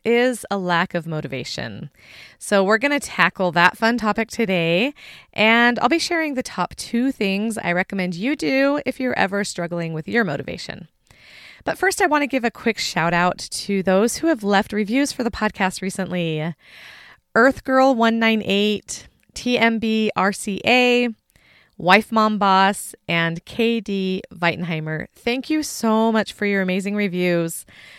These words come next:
You are why I created and continue publishing this podcast, and it's just so great to hear that it's helping someone out there.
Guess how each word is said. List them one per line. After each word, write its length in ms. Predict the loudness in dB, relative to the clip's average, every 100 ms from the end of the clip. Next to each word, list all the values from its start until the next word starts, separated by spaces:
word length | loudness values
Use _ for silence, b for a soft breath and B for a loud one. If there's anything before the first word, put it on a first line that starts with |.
| B _
You 400 | -2 2 4 4
are 260 | 4 4 4
why 300 | 6 6 4
I 40 |
created 640 | 2 2 4 6 6 4 0
and 320 | -2 -2 -6
continue 360 | -6 -4 -4 -2
publishing 440 | 0 -2 -4 -6
this 100 | -6
podcast, 760 | -4 -4 -2 -2 -2 -4 -12 -20 B B B _
and 220 | -2 0
it's 180 | -2 -4
just 160 | -8 -2
so 160 | 0
great 220 | 2 0
to 120 | -2 -6
hear 640 | -6 -4 0 0 0 -2 -2
that 180 | -4
it's 140 | -4 -2
helping 240 | -4 -4
someone 300 | -6 -8 -8
out 140 | -8 -8
there. 360 | -8 -8 -12